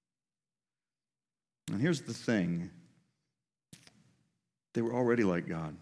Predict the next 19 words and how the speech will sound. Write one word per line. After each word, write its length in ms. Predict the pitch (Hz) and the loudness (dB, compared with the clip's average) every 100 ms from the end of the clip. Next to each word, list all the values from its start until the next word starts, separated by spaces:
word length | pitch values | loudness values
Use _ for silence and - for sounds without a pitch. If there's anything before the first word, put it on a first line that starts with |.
| - _ _ _ _ _ _ _ _ _ _ _ _ _ _ _ _ | -20 _ _ _ _ _ _ _ _ _ _ _ _ _ _ _ _
They 80 | - | -4
were 80 | 165 | 0
lacking 380 | 92 90 90 82 | 0 -2 -4 -4
in 100 | 82 | -4
nothing. 400 | 82 78 78 78 - - _ _ _ _ _ _ _ _ _ _ _ - | -4 -4 -4 -8 -18 -20 _ _ _ _ _ _ _ _ _ _ _ -6
And 80 | 98 | -4
what 80 | - | -4
the 80 | |
serpent 480 | - 160 170 156 110 | -4 0 0 -2 -2
did 200 | 107 95 | -2 0
then 220 | 107 95 | 0 0
is 120 | 90 82 | 0 -4
the 60 | |
same 260 | - 110 101 | -4 -2 -2
thing 180 | 95 90 | -2 -4
the 80 | |
deceiver 420 | 82 85 95 87 85 | -4 -6 -4 -2 -2
does 260 | 87 80 | -4 -2
now. 280 | 90 87 | -2 -2